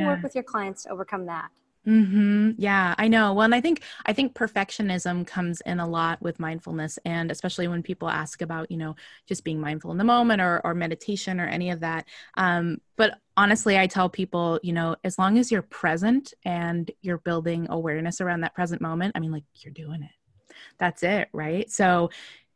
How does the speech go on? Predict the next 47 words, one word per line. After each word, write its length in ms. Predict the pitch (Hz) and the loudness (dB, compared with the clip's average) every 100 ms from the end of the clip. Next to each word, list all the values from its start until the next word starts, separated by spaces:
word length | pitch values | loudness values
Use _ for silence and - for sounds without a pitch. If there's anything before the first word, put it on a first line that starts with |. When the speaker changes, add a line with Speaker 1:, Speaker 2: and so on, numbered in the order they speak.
| _ - | _ 2
Speaker 2:
there's 220 | 202 185 | 4 8
no 240 | 208 196 | 8 8
wrong 320 | 196 190 185 180 | 6 4 4 2
way 140 | 180 | 0
to 160 | 180 185 | 0 -2
just 520 | 151 170 - - 147 | -2 -4 -6 -10 -8
be, 420 | - 127 - 170 - _ _ _ | -4 -4 -6 -10 -14 _ _ _
to 120 | - | -10
be 180 | 151 151 | -8 -8
present. 500 | - - - - - _ _ _ _ _ _ _ - - - | -10 -14 -14 -16 -18 _ _ _ _ _ _ _ -20 -20 -16
Speaker 1:
So 120 | - | -10
here's 220 | 214 269 262 | 0 2 4
the 100 | 220 | 2
other 160 | 214 | 2
silly 320 | 208 208 185 | -2 -2 0
one 180 | 180 180 | 0 -4
that 80 | 180 | -4
I, 100 | 170 - | -6 -6
that 100 | - | -6
I, 100 | 180 | -6
that 220 | 175 - 190 | -6 -6 -4
I 80 | |
get 220 | 185 190 185 | -2 -2 0
that 80 | |
I 60 | 185 | -2
think 220 | 180 226 - | 0 -2 2
all 180 | 202 196 | 2 2
of 60 | |
us 160 | 190 175 | -2 -4
mindful, 1040 | 190 175 180 185 170 - 180 170 165 165 | -6 -6 -6 -8 -8 -4 -2 -2 -6 -8
um, 640 | - 67 67 65 - - 190 _ - - - | -8 -8 -8 -10 -12 -14 -18 _ -20 -20 -10
teachers 640 | - 226 233 208 175 175 | -6 -4 -2 -2 -2 -4
who 100 | 202 | -6
are, 120 | 175 - 208 | -8 -8 -8
who, 220 | 208 196 196 | -4 -2 -2
who 120 | 214 | -2
have 100 | 190 | -4
the 60 | 170 | -4
privilege 340 | - 196 185 | -4 -4 -4
of 80 | 170 | -6
doing 240 | 185 180 | -4 -4
this 160 | 180 170 | -6 -8
work, 320 | 185 175 175 - - - - | -6 -6 -8 -18 -20 -20 -4
we, 100 | 214 | -2
we, 260 | 214 202 208 | 0 -2 -2
we 160 | 220 | -4
can, 320 | 208 214 190 | -4 -4 -4